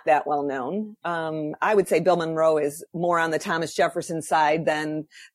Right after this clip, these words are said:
um, my l-, re-, my most recent book is called The Secret Kingdom. It's about an artist from India named Nek Chand, who almost very few people,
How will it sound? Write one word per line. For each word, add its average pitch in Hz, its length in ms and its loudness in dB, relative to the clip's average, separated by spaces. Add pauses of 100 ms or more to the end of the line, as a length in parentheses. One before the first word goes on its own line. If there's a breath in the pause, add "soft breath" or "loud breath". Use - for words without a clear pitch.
um, 165 240 0
my 160 160 2
l-, 170 240 -2
re-, 190 240 2
my 170 100 0
most 170 220 0
recent 180 260 0
book 143 160 2
is 147 140 2
called 147 200 0
The 147 80 4
Secret 151 300 -2
Kingdom. 151 320 -2
It's 131 140 -8
about 143 200 0
an 143 220 0
artist 160 320 2
from 151 140 -6
India 151 320 0
named 147 260 -4
Nek 139 240 -4
Chand, 139 380 -4
who 143 280 -2 (300)
almost 156 540 -6 (360)
very 220 380 6
few 170 180 -2
people, 156 380 -2